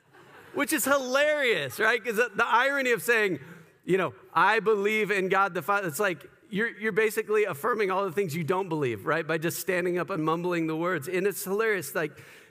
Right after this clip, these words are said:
it's like we were talking about things you used to do when you're an unbeliever, you know, drugs, sex, rock and roll. He's like, "Oh, yeah, when I used to do the creed back in the days before Christ," you know. Uh, that, so that was kind of funny. Um, others ha-,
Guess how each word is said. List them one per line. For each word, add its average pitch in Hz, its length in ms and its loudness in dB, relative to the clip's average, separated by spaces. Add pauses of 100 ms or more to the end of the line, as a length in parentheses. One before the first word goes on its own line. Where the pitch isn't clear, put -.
it's 185 180 0
like 226 140 0
we 214 100 0
were 202 80 4
talking 202 300 -2
about 180 200 -2
things 208 240 -2
you 185 60 -6
used 190 240 -2
to 190 80 -2
do 185 160 2
when 185 140 -2
you're 180 160 0
an 170 140 -2
unbeliever, 175 640 0
you 151 140 -2
know, 147 140 -2
drugs, 156 440 -2
sex, 156 340 -4
rock 147 280 -2
and 135 140 -4
roll. 147 180 -2
He's 151 140 -4
like, 131 160 -4
"Oh, 147 100 -4
yeah, 160 240 -2
when 135 160 -4
I 147 60 -4
used 156 220 -6
to 151 80 -6
do 147 160 -4
the 113 100 -8
creed 113 520 -6
back 139 240 -4
in 151 120 -2
the 127 80 -2
days 127 340 -2
before 131 320 -4
Christ," 123 560 -6
you 113 100 -6
know. 107 180 -6 (460)
Uh, 139 280 -2
that, 160 220 -4
so 180 120 -4
that 165 160 0
was 156 140 -4
kind 139 180 -2
of 127 80 -4
funny. 143 460 -2
Um, 139 300 0 (760)
others 226 380 0
ha-, 180 220 0